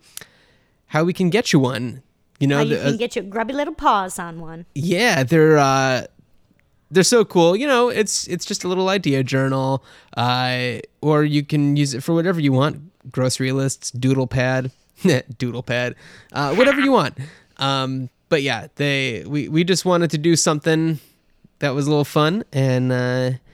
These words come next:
Speaker 1: you know, working with Scout Books is really cool. They, speaking of Scott, they do his pizza journals that you can find all over the place. If you see,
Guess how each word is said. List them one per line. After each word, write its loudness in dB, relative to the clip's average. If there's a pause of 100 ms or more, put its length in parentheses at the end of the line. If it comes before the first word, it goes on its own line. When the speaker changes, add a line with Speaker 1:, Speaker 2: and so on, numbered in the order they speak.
(260)
Speaker 1:
you 2
know, 4
working 2
with 0
Scout 0
Books -2
is 0
really 4
cool. 0
They, 0
speaking -2
of 0
Scott, 0
they 2
do 2
his -2
pizza -2
journals -2
that -4
you -4
can -4 (320)
find -4
all 2
over 2
the -4
place. -4
If -4
you 0
see, 2